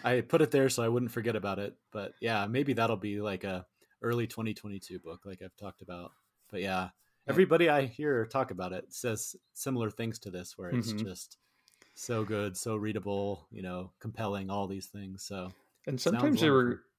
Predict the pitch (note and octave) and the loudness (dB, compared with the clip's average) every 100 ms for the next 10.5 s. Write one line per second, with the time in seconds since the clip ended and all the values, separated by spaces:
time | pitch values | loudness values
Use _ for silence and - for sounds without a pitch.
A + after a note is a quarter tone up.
0 | - C3+ C3+ B2+ B2 C3+ D#3+ C#3+ A#2+ A2+ | 6 10 10 10 8 8 8 8 10 8
1 | A2 A2 A2+ A2 - - - - C#3 C#3+ | 6 6 6 6 2 -6 -8 6 8 10
2 | D3 B2 A#2+ A#2+ B2 A#2+ A#2 - A2 G#2+ | 10 10 10 8 6 4 2 4 4 4
3 | G#2+ G2+ B2+ B2+ B2 B2+ - - A2+ A2 | 2 2 4 6 6 4 2 0 2 4
4 | - B2+ C3+ A2 A2+ - G#2+ - B2 C3+ | 8 10 8 4 2 2 2 2 4 6
5 | C#3+ C3+ A2+ G2+ G#2 G2+ G2+ - - G2 | 6 4 2 2 2 0 0 -2 -2 2
6 | G#2+ D3 A#3 - D#4+ - C#3+ A#2 - B2+ | 4 6 6 6 6 8 8 8 8 8
7 | A2 G#2 A2+ A#2 G#2+ - A#2+ D3 D3+ B2+ | 6 2 4 6 4 0 4 6 8 8
8 | A#2 D#3 D#3 D#3+ C3 B2+ - A2 G2+ A#2 | 6 2 4 4 6 6 6 4 6 4
9 | A#2+ A2+ - B2 A2+ G#2 A2 B2+ B2 A#2+ | 4 0 4 6 6 6 8 8 8 4
10 | A2+ - B2 B2 | 0 6 8 8